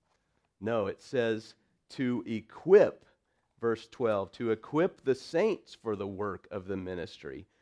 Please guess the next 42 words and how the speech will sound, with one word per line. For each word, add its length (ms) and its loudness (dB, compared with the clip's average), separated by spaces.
for 160 0
building 600 2
up 180 -6
the 80 -8
body 360 0
of 100 -12
Christ 380 -4
until 220 -6
we 120 -2
all 180 -4
attain 320 -8
to 80 -12
the 80 -16
unity 380 -12
of 120 -10
faith 380 -8
and 100 -8
the 60 -8
knowledge 380 -8
of 100 -12
the 80 -18
Son 240 -10
of 100 -16
God. 340 -12
So, 280 -2
you 100 -8
know, 80 -2
there 300 0
is 280 0
this 380 -6
unity 800 0
that's 300 -4
required 840 -4
for 160 -4
the 120 -4
body 440 0
to 120 -14
be 220 -6
able 220 -4
to 240 -6
equip 500 -2
itself. 580 -8